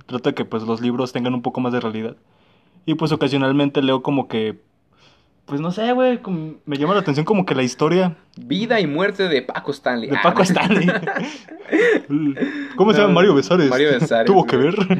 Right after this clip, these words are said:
Speaker 2: Güey, ese güey sigue vivo, güey.
Speaker 1: Neta, no
Speaker 2: Si escucha
Speaker 1: mames.
Speaker 2: esto, nos va a violar, güey.
Speaker 1: No, güey.
Speaker 2: Mario Besares, te amamos. No, no es cierto. No, bueno, al chile no te conozco, o sea, no, no soy quien para
Speaker 1: Ah,
Speaker 2: juzgar.
Speaker 1: ¿crees que nos va a estar escuchando ese güey?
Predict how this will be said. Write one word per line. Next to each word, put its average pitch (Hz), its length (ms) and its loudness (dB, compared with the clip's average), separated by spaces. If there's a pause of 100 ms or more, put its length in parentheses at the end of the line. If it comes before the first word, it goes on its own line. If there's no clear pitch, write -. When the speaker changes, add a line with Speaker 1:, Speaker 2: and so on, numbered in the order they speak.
(140)
Speaker 2:
Güey, 117 320 0
ese 123 200 -2
güey 127 100 -2
sigue 131 240 -2
vivo, 113 360 -8
güey. 120 120 -6
Speaker 1:
Neta, 139 160 -10
no 127 180 -12
Speaker 2:
Si 120 100 -8
escucha 120 340 -8
Speaker 1:
mames. 120 60 -8
Speaker 2:
esto, 135 100 -10
nos 117 140 -10
va 107 60 -6
a 104 160 -12
violar, 110 360 -8
güey. 185 140 -6
Speaker 1:
No, 294 100 6 (200)
güey. 359 140 -2
Speaker 2:
Mario - 180 -2
Besares, 156 440 -6 (180)
te 127 60 -6
amamos. 123 400 -4
No, 117 160 -2
no - 60 0
es - 80 -6
cierto. 120 260 -4
No, 139 180 2
bueno, 175 160 2
al 160 120 2
chile 180 160 -2
no 180 80 -4
te 190 100 -4
conozco, 143 420 -2
o 120 60 -4
sea, 120 120 -8
no, 117 140 -6 (200)
no 131 120 -8
soy 147 160 -4
quien 139 180 -6
para 139 200 2
Speaker 1:
Ah, 160 80 2
Speaker 2:
juzgar. 104 220 -6 (220)
Speaker 1:
¿crees 147 180 -2
que 196 140 4
nos 147 160 2
va 139 40 -2
a 147 40 0
estar 180 140 0
escuchando 170 320 -2
ese 170 100 -6
güey? 151 180 -6